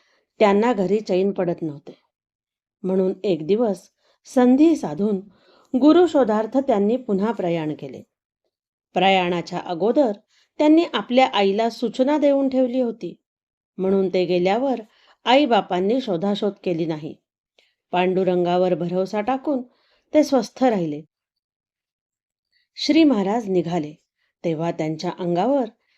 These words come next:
एका लंगोटीशिवाय दुसरे वस्त्र नव्हते. बारा वर्षांचे वय, चांगले शरीर, सतेज वर्ण, चलाख बुद्धी आणि तोंडी अखंड रामनाम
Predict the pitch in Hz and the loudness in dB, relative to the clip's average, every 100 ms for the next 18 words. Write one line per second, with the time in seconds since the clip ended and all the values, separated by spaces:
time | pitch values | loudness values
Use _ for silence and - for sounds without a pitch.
0 | _ _ _ - 269 262 330 294 226 220 | _ _ _ 4 4 4 2 4 2 2
1 | 269 269 262 240 208 240 240 214 220 233 | 2 0 -2 0 0 2 0 -4 -2 0
2 | 208 180 214 247 220 175 160 165 _ _ | 0 -2 -4 -2 -2 -6 -12 -16 _ _
3 | _ _ _ _ _ _ - 185 180 180 | _ _ _ _ _ _ -4 0 2 4
4 | 202 196 175 175 175 170 175 151 156 175 | 4 2 0 -2 -4 -4 -6 -6 -12 -16
5 | _ _ _ _ - 208 180 185 202 202 | _ _ _ _ -6 -2 0 2 0 0
6 | 190 170 165 170 _ _ - 240 240 262 | -2 -2 -6 -10 _ _ -4 -4 4 4
7 | 294 269 247 208 185 165 _ _ - 240 | 4 4 2 2 -2 -4 _ _ 0 2
8 | 240 277 262 240 254 180 214 165 _ _ | 2 0 -2 -2 -4 -2 -2 -4 _ _
9 | _ - 175 170 170 190 185 208 202 - | _ -8 -4 -2 0 0 0 -2 -2 -8
10 | 196 - 240 233 202 180 160 165 170 147 | -10 -4 0 0 0 0 -2 -2 -4 -8